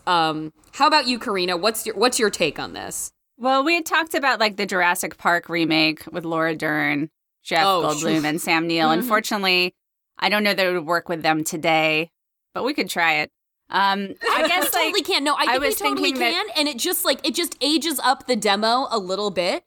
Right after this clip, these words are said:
Speaker 2: Uh,
Speaker 1: and it becomes
Speaker 2: yeah.
Speaker 1: like a What Lies Beneath, Michelle Pfeiffer and Harrison Ford style adult contemporary, like, romance thriller disaster movie. I love
Speaker 2: Right.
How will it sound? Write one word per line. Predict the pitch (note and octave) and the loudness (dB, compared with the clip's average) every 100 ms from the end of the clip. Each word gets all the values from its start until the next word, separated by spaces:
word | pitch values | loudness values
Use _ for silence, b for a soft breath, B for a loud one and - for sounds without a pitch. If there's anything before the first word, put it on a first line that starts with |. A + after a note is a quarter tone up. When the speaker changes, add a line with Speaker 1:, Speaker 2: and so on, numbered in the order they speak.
| - | -6
Speaker 2:
Uh, | G#3 | -2
Speaker 1:
and | - C#4 | 0 0
it | |
becomes | C4+ - C#4 C4+ | 0 0 0 2
Speaker 2:
yeah. | F#3+ | 0
Speaker 1:
like | - | 2
a | B3 | -2
What | F#3 E3+ A3 A#3+ | -2 -2 -2 0
Lies | C4 A#3 A#3 F#3 | 0 2 0 -2
Beneath, | G3 G#3+ G3 F3+ G3 - _ _ b | -2 -2 -2 -2 -4 -6 _ _ b
Michelle | A3 A3+ - G#3 G#3+ | -2 2 2 2 2
Pfeiffer | G#3+ F#3+ G3 G#3+ | 2 2 2 0
and | G3+ | 0
Harrison | G3 F#3 F#3+ - F3+ | -2 -2 0 -2 -6
Ford | - F3+ F3+ F#3+ | -4 -4 -2 -4
style | - G3 G3 G3 | 2 4 2 0
adult | G3+ F#3+ E3+ | 0 2 0
contemporary, | - F#3+ G#3 E3+ F#3 F3+ F3 F3+ | -2 -6 -4 -4 -2 0 0 0
like, | F3+ E3 _ b | -2 -2 _ b
romance | F3+ G#3 G#3 F#3+ F#3 | 0 2 2 0 -2
thriller | G3+ F#3 | -4 -4
disaster | F3 E3 D3+ - C4+ | -4 -2 -4 -4 -6
movie. | C4+ C#4 D#4 F4 _ _ _ - | -4 -2 -4 -4 _ _ _ -2
I | A3+ | -2
love | C4+ E3+ | 0 -2
Speaker 2:
Right. | F3+ D#3+ | 0 0